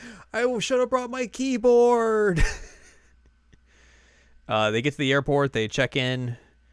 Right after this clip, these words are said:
do all that stuff. They have to check in their, their instruments and their luggage, all that sort of stuff, and then they just goof around in the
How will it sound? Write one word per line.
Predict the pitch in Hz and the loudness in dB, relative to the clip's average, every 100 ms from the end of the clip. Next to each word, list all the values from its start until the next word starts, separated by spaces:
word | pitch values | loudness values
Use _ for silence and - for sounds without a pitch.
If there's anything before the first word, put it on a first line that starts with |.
| _ _ _ 123 | _ _ _ -12
do | 113 | -6
all | 110 113 | -2 -2
that | 110 113 | -4 -8
stuff. | - 113 107 | -6 -4 -4
They | |
have | 110 104 | -4 -6
to | |
check | 107 113 | -6 -6
in | 113 107 | -6 -10
their, | 104 104 101 | -8 -10 -10
their | - 104 | -12 -10
instruments | 139 - 147 139 127 | -10 -8 -4 -4 -4
and | 113 107 | -6 -4
their | 101 | -6
luggage, | 123 156 151 151 151 135 - - _ _ _ _ _ _ | -2 -2 -2 -4 -4 -8 -12 -18 _ _ _ _ _ _
all | - 135 | -6 -4
that | 135 139 | -2 -4
sort | - 135 | -4 -6
of | 135 | -6
stuff, | - 139 139 127 | -4 -2 -4 -6
and | 113 | -10
then | 113 | -8
they | 110 | -8
just | 110 107 - 117 | -8 -10 -12 -6
goof | 123 117 | -4 -4
around | 117 113 110 110 | -4 -4 -4 -8
in | 98 110 | -10 -10
the | 107 107 104 107 | -8 -6 -6 -8